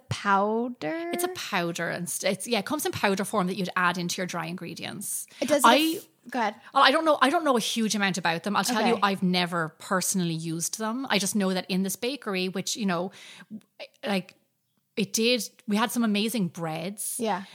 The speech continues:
Speaker 2: But there was a s-, because it was a casino, it was f-,
Speaker 1: Mm-hmm.
Speaker 2: catering for a casino, and you had, like,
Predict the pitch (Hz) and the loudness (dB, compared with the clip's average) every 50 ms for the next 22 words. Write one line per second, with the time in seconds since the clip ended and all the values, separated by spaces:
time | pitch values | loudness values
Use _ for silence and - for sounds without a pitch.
0 | - - 226 196 247 220 196 190 190 190 180 185 185 196 196 190 - - 214 - | -8 -4 -2 2 2 2 2 2 2 2 2 2 2 0 0 -2 -4 -4 -4 -4
1 | - - - 214 190 202 - 214 202 220 226 208 214 196 214 - 196 - 262 285 | -4 -4 -4 -4 -4 -4 -2 -2 -2 -2 -2 -4 -4 -4 -6 -6 -6 -6 -6 -4
2 | 320 302 226 175 - _ _ _ - - 220 208 208 196 - 202 214 208 - - | -4 -4 -4 -4 -6 _ _ _ -10 -6 -6 -4 -4 -6 -8 -10 -12 -14 -12 -8
3 | 220 233 220 233 233 220 202 233 202 - 208 190 - 190 - 311 320 392 339 196 | -6 -2 0 0 2 2 2 0 0 0 -2 -2 -2 -4 -4 -4 -4 -4 -2 0
4 | 185 190 190 190 190 190 185 185 202 - 190 | 0 2 2 2 2 0 0 0 -2 -6 -6